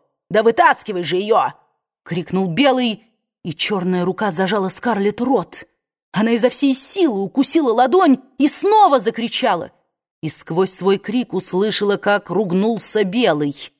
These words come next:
Она поняла, что в темноте на дороге появился третий человек. Черная рука соскользнула с ее рта, и негр отпрыгнул в сторону — спасаясь от ринувшегося на него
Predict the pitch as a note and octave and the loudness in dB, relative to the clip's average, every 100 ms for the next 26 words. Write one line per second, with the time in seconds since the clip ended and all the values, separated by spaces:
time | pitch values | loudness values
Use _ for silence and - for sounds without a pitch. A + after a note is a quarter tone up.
0 | _ _ _ _ D3+ C3+ D3+ F3 G3 B3 | _ _ _ _ -12 -12 -4 -4 -2 -4
1 | - F#3+ - A#3 A3+ A#3+ - C#4+ F3+ F#3+ | -4 -10 -6 -4 -2 -2 -2 0 2 0
2 | B3+ A3 B3 A#3+ A#3 C#4 - C4 C4 D4+ | 0 -2 -4 -4 -2 -2 -2 -4 -2 0
3 | D4 - - E3+ - F3 F3 F#3+ F3+ - | 0 -2 -12 -10 -8 -2 -2 -2 -6 -6
4 | - - _ _ _ _ _ _ - D#3 | -20 -20 _ _ _ _ _ _ -4 -2
5 | C3+ D3 D3 D3 E3 D#3 - D#3+ - E3 | 0 0 -2 -2 -2 -2 -2 -6 -2 -2
6 | D#3 D#3 E3 E3 D#3+ E3 E3 D#3 E3 - | -2 -2 0 -2 -4 -6 -2 0 0 -2
7 | - A#3+ G3+ - _ _ _ _ - F#3+ | -4 0 0 -4 _ _ _ _ -2 2
8 | G3+ A3 F#3 F#3+ G3 E3+ - F3+ F#3 D#3+ | 2 2 0 -4 -4 -6 -6 -2 -2 0
9 | E3+ F3 - - A3+ G3+ C3+ B2+ C#3 E3+ | -2 -4 -8 -8 0 0 0 -2 -6 -14
10 | _ _ _ - - E3+ D#3+ F#3+ F3 F3 | _ _ _ -14 -2 -2 0 2 2 2
11 | - E3+ F3+ B3 B3 A#3+ - G#3+ - G#3 | 0 -4 2 2 2 -4 -8 -8 -6 -2
12 | F#3 E3 F#3+ F#3 | 0 2 2 2